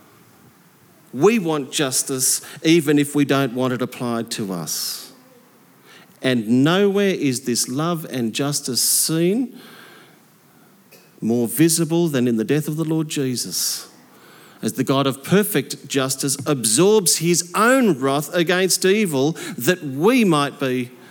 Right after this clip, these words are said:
forgiven. For Micah, of course,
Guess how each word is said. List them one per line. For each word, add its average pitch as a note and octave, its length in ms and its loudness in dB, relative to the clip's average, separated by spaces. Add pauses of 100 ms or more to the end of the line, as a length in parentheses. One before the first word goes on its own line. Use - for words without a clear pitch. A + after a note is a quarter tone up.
(180)
forgiven. A2+ 640 -6 (1900)
For - 180 2
Micah, F3 480 2
of B2+ 240 -4
course, - 680 -2